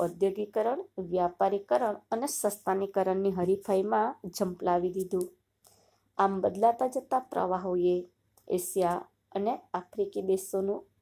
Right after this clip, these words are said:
રાજકીય, આર્થિક અને સામાજિક રીતે શોષણ કર્યું. તેના લીધે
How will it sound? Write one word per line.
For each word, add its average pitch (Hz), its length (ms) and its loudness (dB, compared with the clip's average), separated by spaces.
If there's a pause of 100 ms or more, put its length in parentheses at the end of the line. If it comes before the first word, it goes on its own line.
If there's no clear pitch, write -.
રાજકીય, 208 600 -2 (340)
આર્થિક 185 520 -6 (580)
અને 269 80 -4
સામાજિક 185 680 -2
રીતે 180 240 -4
શોષણ 190 480 -4
કર્યું. 190 400 0 (1300)
તેના 185 240 4
લીધે 180 300 2